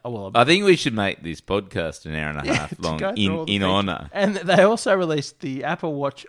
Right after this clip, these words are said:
Speaker 1: Ultra two, which is the
Speaker 2: Mm.
Speaker 1: stupidly expensive one, which you
Speaker 2: Yes.
Speaker 1: buy if you either are into diving or running or adventuring, or you're a wanker with lots of money.
Speaker 2: Yeah.
Speaker 1: So I'm, I'm hoping to save up for one.
Speaker 2: Well, there was a joke going around that, um, the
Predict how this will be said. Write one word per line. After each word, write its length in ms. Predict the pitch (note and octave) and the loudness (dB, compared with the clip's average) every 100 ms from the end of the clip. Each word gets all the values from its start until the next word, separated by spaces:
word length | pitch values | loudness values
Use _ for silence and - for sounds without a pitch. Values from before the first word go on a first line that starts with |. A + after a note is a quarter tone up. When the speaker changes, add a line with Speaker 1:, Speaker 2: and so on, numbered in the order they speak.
| - | -6
Speaker 1:
Ultra 340 | C#3+ E3 C#3+ | -6 -6 -10
two, 340 | B2 - F#3+ G#2+ | -10 -6 -4 -6
which 180 | F2+ C3+ | -10 -14
is 80 | A#2+ | -10
the 160 | C3 - _ - | -12 -12 _ -12
Speaker 2:
Mm. 80 | G2 | -8
Speaker 1:
stupidly 520 | F#2 F3+ F#3 D#3 C#3+ | -4 -4 -4 -4 -4
expensive 540 | A#2+ - C3+ C3 C3 A2+ | -4 -6 -8 -6 -8 -6
one, 300 | G#2 F#2+ F#2+ | -6 -8 -12
which 180 | G#2 E2 | -12 -8
you 100 | A#2+ | -6
Speaker 2:
Yes. 120 | A2+ | -2
Speaker 1:
buy 300 | A#2 A#2 A#2+ | -2 -2 -4
if 260 | G#2+ - | -8 -12
you 220 | A2+ A2 - | -10 -10 -8
either 400 | G2 G2 F#2 F2+ _ - | -8 -8 -8 -12 _ -16
are 100 | G2+ | -14
into 180 | F2+ - | -14 -8
diving 680 | C3 B2+ C3 B2 B2 B2 G#2+ | -4 -2 -2 -2 -2 -2 -4
or 140 | F2 | -8
running 440 | F2+ G#2+ G#2+ G#2+ G2 | -8 -8 -6 -8 -8
or 280 | F2+ F2 - | -10 -14 -16
adventuring, 520 | G2 G#2+ G#2+ A2 A2+ - | -12 -10 -8 -8 -10 -6
or 280 | C#3+ D3+ C#3+ | -2 0 0
you're 160 | B2+ | 0
a 60 | A#2 | -2
wanker 380 | A2 A2+ G#2 G2+ | -4 -6 -10 -12
with 100 | - | -16
lots 120 | - | -8
of 40 | |
money. 160 | C3 C3+ | -6 -6
Speaker 2:
Yeah. 80 | - - _ _ | -10 -20 _ _
Speaker 1:
So 280 | D3+ D3+ D3+ | 0 0 0
I'm, 160 | C#3+ C#3 | -2 -2
I'm 140 | A#2 | -2
hoping 320 | A#2 C3 G#2+ | -2 -4 -4
to 60 | F2 | -8
save 200 | F#2+ E2+ | -10 -10
up 140 | E2+ | -14
for 80 | - | -16
one. 220 | E2 D#2 - - | -16 -16 -16 -4
Speaker 2:
Well, 120 | G2+ | 2
there 140 | A2 | 4
was 140 | G#2+ G#2 | 4 0
a 40 | |
joke 320 | G2 A#2 A#2+ - | 4 4 4 4
going 280 | G2+ F2+ | 0 2
around 300 | F2 E2 D#2 | -2 -4 -6
that, 200 | D#2 D2+ - _ - | -6 -6 -8 _ -8
um, 480 | D2+ D2+ C#2+ C#2 C#2+ _ _ _ _ - | -6 -4 -6 -10 -14 _ _ _ _ -6
the 200 | F2 | -6